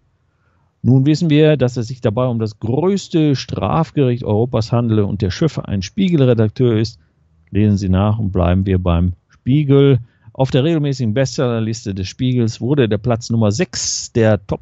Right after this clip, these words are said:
Ten ersatz- und kommentarlos gestrichen. Den Platz sechs erreichte das Buch des deutschen Historikers Rolf Peter Sieferle,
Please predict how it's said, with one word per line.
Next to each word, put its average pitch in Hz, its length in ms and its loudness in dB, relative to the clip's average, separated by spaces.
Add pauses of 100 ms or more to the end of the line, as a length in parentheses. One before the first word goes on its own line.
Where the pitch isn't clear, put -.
(140)
Ten 135 400 0
ersatz- 110 560 -4
und 117 320 -4
kommentarlos 104 960 0
gestrichen. 120 1000 0 (880)
Den 113 100 2
Platz 113 220 0
sechs 104 240 -4
erreichte 117 640 -2
das 110 140 -2
Buch 147 200 -6
des 107 180 -4
deutschen 117 360 0
Historikers 113 580 -4
Rolf 143 460 -2
Peter 117 420 2
Sieferle, 143 760 2